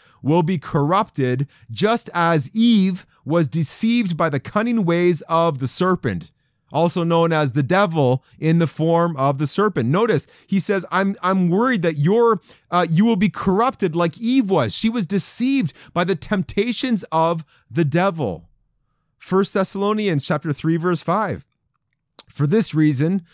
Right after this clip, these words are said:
when I could stand it no longer, I sent to find out about your faith. I was afraid," Paul writes to the church, "I was afraid that in some way the tempter had tempted you and that our labors might have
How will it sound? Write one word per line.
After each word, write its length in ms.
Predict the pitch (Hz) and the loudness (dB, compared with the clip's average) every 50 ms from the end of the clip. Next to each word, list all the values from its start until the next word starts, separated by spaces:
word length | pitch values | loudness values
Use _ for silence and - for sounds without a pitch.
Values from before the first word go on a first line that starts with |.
| _ _ _ | _ _ _
when 140 | 135 147 156 | -4 -2 0
I 100 | 147 139 | 0 -2
could 220 | - - 151 131 | -2 -2 -2 -2
stand 400 | - - - - 180 196 208 196 | -2 -2 -2 -2 -2 0 0 -2
it 100 | 233 214 | -2 -2
no 160 | 180 175 175 | 0 0 2
longer, 600 | 170 160 160 165 180 180 160 117 110 110 113 - - _ _ - - | 2 0 0 0 0 -2 -2 -2 -2 -2 -4 -6 -8 _ _ -8 -4
I 100 | 143 151 | -2 0
sent 420 | 147 - - 202 220 233 208 - | 0 0 -2 -2 -2 -4 -4 -4
to 100 | - 185 | -4 -4
find 400 | - - 180 170 180 185 190 170 | -2 -2 -2 0 0 0 0 -2
out 240 | - 160 160 165 160 | 0 -2 0 0 0
about 360 | 151 127 110 139 143 156 165 | 0 0 0 0 0 0 0
your 140 | 143 131 120 | -2 -4 -4
faith. 540 | - - - 170 175 117 - - - - - _ _ _ _ _ _ _ | -4 -4 -2 -2 -2 -4 -6 -8 -14 -20 -20 _ _ _ _ _ _ _
I 160 | 131 147 170 | -2 0 2
was 200 | 190 202 202 175 | 2 2 2 2
afraid," 720 | 185 151 - - - 208 233 226 208 165 160 170 185 - | 0 -2 -4 -4 -2 -2 0 0 0 0 0 0 0 -2
Paul 260 | - - 160 147 139 131 | -2 -2 0 0 0 0
writes 300 | 123 131 135 151 147 - | -2 -2 -2 -4 -6 -6
to 100 | - 143 | -6 -6
the 100 | 127 117 | -6 -6
church, 400 | - - 143 147 175 190 - - _ - - - | -4 -2 -2 -2 -2 -4 -8 -14 _ -20 -12 -6
"I 140 | 139 156 | -2 -2
was 180 | 170 165 175 165 | 0 0 0 -2
afraid 580 | 170 143 - - 220 233 233 220 202 196 185 160 - _ _ | -4 -4 -4 -4 -2 -2 0 0 0 -2 -2 -4 -10 _ _
that 240 | - 151 160 165 - _ | -4 -2 -2 -2 -4 _
in 440 | 190 180 175 170 170 165 160 147 - _ | -2 -2 0 2 2 0 0 -2 -6 _
some 500 | - - - - 226 233 262 247 233 202 | -8 -6 -4 -2 -2 0 0 -2 -2 -2
way 420 | 185 208 214 208 175 135 139 151 - _ - _ | -2 -2 -2 0 0 0 -2 -2 -4 _ -12 _
the 120 | - 151 143 | -2 -2 -2
tempter 840 | - - - - 220 247 269 240 - - 151 135 123 123 127 131 - _ _ _ _ | -2 -6 -4 -2 0 0 0 -2 -2 -2 0 0 0 0 0 -2 -4 _ _ _ _
had 280 | - 170 170 156 - | -4 -2 -2 -2 -4
tempted 540 | - - - 208 226 233 - - 190 143 123 | -4 -2 0 0 0 0 0 0 0 0 0
you 340 | 113 113 107 101 92 90 85 - _ - - | 0 -2 -2 -2 -2 -4 -8 -10 _ -18 -6
and 160 | - 147 151 | -2 -2 0
that 140 | 151 147 147 | 0 2 0
our 100 | 147 139 | 0 0
labors 520 | 131 139 160 175 180 170 185 175 156 127 | 0 0 0 0 0 0 0 0 0 0
might 240 | 131 139 143 143 127 | 0 0 0 -2 -4
have 440 | 127 123 147 143 139 131 123 117 - | -4 -4 -2 0 0 -2 -2 -6 -10